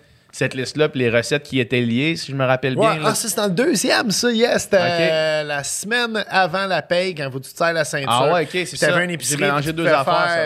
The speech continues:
Speaker 2: euh,
Speaker 1: dire.
Speaker 2: tu peux carrément faire, je pense, vingt-huit recettes.
Speaker 1: Puis y a rien qui se
Speaker 2: Il y en a une
Speaker 1: perdait.
Speaker 2: ou deux qui se tiennent plus ou moins, là, dans toute, euh,
Speaker 1: <laughs>
Speaker 2: cette affaire-là. Mais, euh, mais c'est, c'est, le principe était très bon,
Speaker 1: Puis,
Speaker 2: là,
Speaker 1: ben,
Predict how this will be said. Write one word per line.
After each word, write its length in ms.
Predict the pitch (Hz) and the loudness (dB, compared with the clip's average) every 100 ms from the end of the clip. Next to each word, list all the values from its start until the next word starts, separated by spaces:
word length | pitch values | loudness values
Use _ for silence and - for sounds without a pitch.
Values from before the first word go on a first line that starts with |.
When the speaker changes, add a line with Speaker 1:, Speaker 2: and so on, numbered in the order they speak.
| 147 | -2
Speaker 2:
euh, 80 | |
Speaker 1:
dire. 100 | 147 | -4
Speaker 2:
tu 60 | 139 | -4
peux 120 | 156 | -8
carrément 400 | 160 180 175 160 | -4 -2 -2 -2
faire, 180 | 143 165 | 0 -2
je 60 | 156 | 0
pense, 240 | 160 139 | -4 -4
vingt-huit 520 | 123 190 180 - 175 160 | -2 -4 -4 -6 -6 -4
recettes. 420 | 135 - 170 156 | -6 -2 0 2
Speaker 1:
Puis 80 | 147 | 2
y 80 | 139 | 2
a 60 | |
rien 240 | 135 165 190 | 2 -2 -4
qui 80 | |
se 60 | 123 | 2
Speaker 2:
Il 20 | |
y 40 | 147 | 4
en 40 | |
a 100 | 165 | 4
une 80 | 214 | 4
Speaker 1:
perdait. 80 | 220 | 2
Speaker 2:
ou 120 | 214 | 2
deux 60 | 226 | 0
qui 140 | - | -2
se 100 | - | -8
tiennent 460 | - 180 185 185 165 | -6 0 0 2 -2
plus 360 | - 190 175 226 | -2 0 2 4
ou 60 | |
moins, 220 | 185 180 | 4 6
là, 160 | 208 208 | 4 6
dans 460 | 302 196 190 - - | 4 4 2 2 0
toute, 200 | 165 202 | 2 2
euh, 260 | 196 190 | 2 2
Speaker 1:
<laughs> 0 | |
Speaker 2:
cette 120 | 165 | 2
affaire-là. 920 | 151 147 147 190 214 214 214 120 - 139 | 2 2 2 2 0 -2 -4 -6 -6 -2
Mais, 260 | 175 175 175 | 0 0 0
euh, 1000 | 175 170 165 165 160 165 165 165 156 160 156 | 2 2 2 2 0 0 0 2 2 0 -2
mais 360 | 202 233 220 | -2 0 0
c'est, 220 | 180 247 214 | 0 0 -2
c'est, 200 | 196 214 | -6 -2
le 140 | 226 | -2
principe 540 | 220 214 240 - 277 269 | 0 0 2 2 2 0
était 160 | 208 | -2
très 240 | 185 185 190 | -2 0 2
bon, 180 | 165 170 | 2 2
Speaker 1:
Puis, 120 | 147 | 0
Speaker 2:
là, 40 | |
Speaker 1:
ben, 180 | 123 135 | 2 0